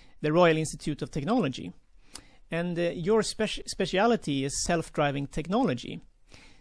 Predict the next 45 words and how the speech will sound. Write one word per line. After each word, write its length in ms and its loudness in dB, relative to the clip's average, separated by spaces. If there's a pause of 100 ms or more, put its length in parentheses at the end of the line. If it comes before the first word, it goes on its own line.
So 280 2
why 320 4
would 160 0
I 380 0
have 180 -2
you 160 2
here 180 4
today? 420 0 (640)
But 200 2
I 100 2
think, 340 -2
uh, 200 2 (220)
what's 180 -2
interesting 360 0
with 140 -2
you, 80 0
you 140 0
also 240 2
have 160 0
a 40 0
systemic 600 0
approach 460 0
on 80 -8
things, 500 -6 (160)
thinking 300 -2
on, 160 -2
of 120 0
the 80 2
big 220 0
picture. 460 -2 (500)
Uh, 40 -4
and 500 0
your 120 2
interest 360 0
is 160 -2
not 220 -2
only 200 0
technology, 640 0
but 160 0
also 580 0
understanding 580 -2
nature 400 -2
and 140 -8
so 160 0
on. 260 -6